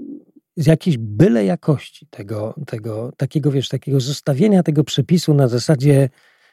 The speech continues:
niech sobie będzie, y, raz na, udało się nam raz napisać, dobra, zostawmy go, bo jak już raz napisaliśmy, to już,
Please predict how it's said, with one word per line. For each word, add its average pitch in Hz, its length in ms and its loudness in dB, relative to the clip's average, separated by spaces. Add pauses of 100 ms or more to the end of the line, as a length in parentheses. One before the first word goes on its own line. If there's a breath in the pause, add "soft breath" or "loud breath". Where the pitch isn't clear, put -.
(120 soft breath)
niech 170 180 4
sobie 135 260 2
będzie, 120 460 2 (120)
y, 196 200 -4
raz 180 220 2
na, 165 140 2
udało 175 240 2
się 160 120 -4
nam 147 140 0
raz 175 180 2
napisać, 147 400 -2
dobra, 135 240 2
zostawmy 135 420 -6
go, 123 100 -8
bo 135 100 -4
jak 131 120 -4
już 123 120 -8
raz 185 240 0
napisaliśmy, 147 600 -2
to - 80 -2
już, 131 200 -2